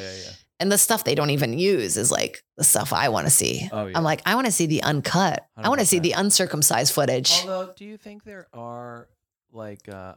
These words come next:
Speaker 1: uncircumcised, real uncircumcised Jews that doesn't make air? 'Cause
Speaker 2: Yeah.
Speaker 1: You do?
Speaker 2: Oh, yeah, because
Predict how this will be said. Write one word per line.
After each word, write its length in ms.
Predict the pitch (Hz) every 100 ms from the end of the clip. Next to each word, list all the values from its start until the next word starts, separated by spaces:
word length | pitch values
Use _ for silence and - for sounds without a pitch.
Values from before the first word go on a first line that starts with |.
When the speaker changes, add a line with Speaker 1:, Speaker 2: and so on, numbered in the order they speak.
| -
Speaker 1:
uncircumcised, 1300 | 107 107 - 101 - 101 - 98 95 95 92 - _ _ _ _ _ _ 127
real 320 | 120 123 143
uncircumcised 880 | 135 107 - 101 101 95 98 95 95
Jews 420 | - 90 101 - -
that 180 | 92 - _ _ _ _
doesn't 400 | 98 85 95 -
make 240 | 92 85 -
air? 320 | 71 71 - _ _ _ - 80 _ -
'Cause 260 | 120 110 - - _
Speaker 2:
Yeah. 260 | - 196 160 156 - _ _ _ -
Speaker 1:
You 120 | 104
do? 220 | 107 127 - -
Speaker 2:
Oh, 140 | 240
yeah, 200 | 208 220
because 560 | 185 - 185 170 165